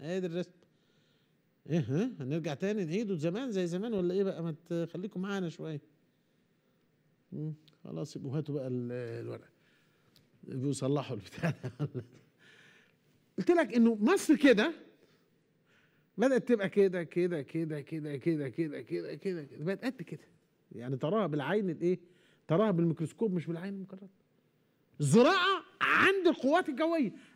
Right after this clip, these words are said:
آخر ابتكارات السيسي. لما جه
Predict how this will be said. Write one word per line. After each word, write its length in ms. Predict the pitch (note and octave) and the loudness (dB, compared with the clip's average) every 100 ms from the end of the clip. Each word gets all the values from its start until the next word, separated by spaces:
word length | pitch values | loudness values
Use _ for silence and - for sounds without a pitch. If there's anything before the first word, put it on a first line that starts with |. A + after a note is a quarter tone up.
| _ | _
آخر 380 | D4 G4 - F4+ | 2 4 4 2
ابتكارات 580 | D#4+ F4+ E4 E4 F#4 D4 | 2 0 2 2 2 -6
السيسي. 440 | D4 E4 D#4+ - - _ _ _ _ _ _ _ _ _ - _ | -4 -2 -4 -8 -20 _ _ _ _ _ _ _ _ _ -20 _
لما 220 | E3 G#3 | 4 6
جه 200 | G3+ G#4+ | 8 8